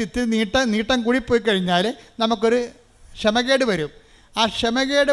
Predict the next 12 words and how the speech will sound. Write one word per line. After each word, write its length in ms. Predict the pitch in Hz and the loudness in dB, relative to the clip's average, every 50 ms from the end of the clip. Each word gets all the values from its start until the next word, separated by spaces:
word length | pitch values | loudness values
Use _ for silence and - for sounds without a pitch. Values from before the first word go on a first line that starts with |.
| 262 | 2
വരാൻ 220 | 226 214 220 220 226 226 226 | 2 2 0 0 0 -2 -2
വേണ്ടി 180 | 226 220 226 214 202 | -2 -2 -2 -2 -2
എന്ത് 140 | 202 202 208 | 0 0 0
ചെയ്യും? 180 | 185 175 180 170 - - - - _ - - _ _ - - - - 220 | 0 0 -2 -4 -8 -14 -20 -20 _ -20 -20 _ _ -20 -18 -10 -4 -2
നമ്മൾ 200 | 202 208 220 220 240 240 226 226 - - - _ _ _ - 226 - - | 0 2 2 2 2 0 -2 -6 -14 -20 -20 _ _ _ -20 -20 -8 -4
ക്രിസ്തുവിൻ്റെ 540 | 226 208 - - - - 294 302 294 285 269 240 202 | -4 -4 -4 -4 -4 0 2 2 4 2 2 2 2
നാമത്തിലേക്ക് 680 | 190 185 190 196 185 - - 214 202 202 196 202 - 190 175 185 | 0 0 0 -2 -4 -4 -4 -2 -2 -2 -2 -4 -4 -2 0 0
ആ 20 | 196 226 254 - - - - _ - 190 | 0 -2 -4 -8 -14 -20 -20 _ -6 -2
നമ്മുടെ 220 | 180 190 214 214 - - | 0 0 0 0 -2 -2
ക്ഷമകേട് 520 | 202 180 180 196 196 185 185 185 190 208 214 214 - - - 196 | -2 0 0 0 0 2 0 0 0 -2 -4 -6 -12 -14 -6 -2
നമ്മൾ 160 | 180 180 185 196 214 - - 185 | 0 0 2 0 0 -2 -6 -8
അക്കൗണ്ട് 340 | - - 202 196 202 190 | -4 0 2 2 2 2